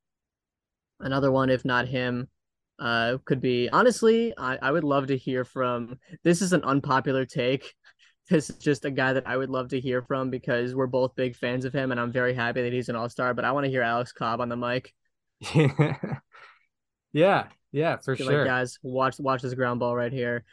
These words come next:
Speaker 1: Um, and then I would, and then I love the idea of miking up a catcher because I know that's something that they've done, uh, recently.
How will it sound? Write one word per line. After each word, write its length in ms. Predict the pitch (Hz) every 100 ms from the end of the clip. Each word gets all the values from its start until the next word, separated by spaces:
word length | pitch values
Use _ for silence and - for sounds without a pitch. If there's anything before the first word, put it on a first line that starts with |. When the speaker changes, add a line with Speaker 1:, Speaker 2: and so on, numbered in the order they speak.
| _ -
Speaker 1:
Um, 260 | 139 139
and 120 | 147 180
then 160 | 185
I 180 | 180 170
would, 120 | 180
and 140 | 170 180
then 360 | 180 156 151 _ _ _ _
I 100 | 160
love 340 | 160 165 202 170
the 160 | 170
idea 280 | 151 135 139
of 80 | 127
miking 280 | 127 127 139
up 100 | 127
a 40 |
catcher 540 | - 117 117 143 135 131 -
because 400 | 123 127 120 117
I 80 | 117
know 200 | 120 120
that's 200 | 120 -
something 220 | 123 120
that 60 |
they've 160 | 120 120
done, 420 | 120 120 123 123 _ _ _ _
uh, 340 | 120 113 113 113
recently. 720 | 131 135 131 139 135 131 131